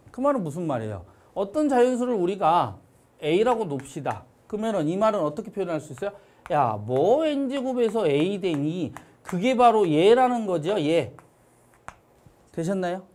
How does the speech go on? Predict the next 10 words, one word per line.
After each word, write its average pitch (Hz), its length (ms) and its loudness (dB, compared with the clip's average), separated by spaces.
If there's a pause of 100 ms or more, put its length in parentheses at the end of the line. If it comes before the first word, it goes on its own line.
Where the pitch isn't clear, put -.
(180)
네. 165 380 2 (360)
그러면 294 640 6
결국에 240 1080 4 (280)
A가 269 520 2
자연수래요. 180 1000 0 (240)
A가 180 300 4
자연수. 127 480 -4
그러면 233 460 -2 (220)
N이 226 360 2
어때요? 156 600 0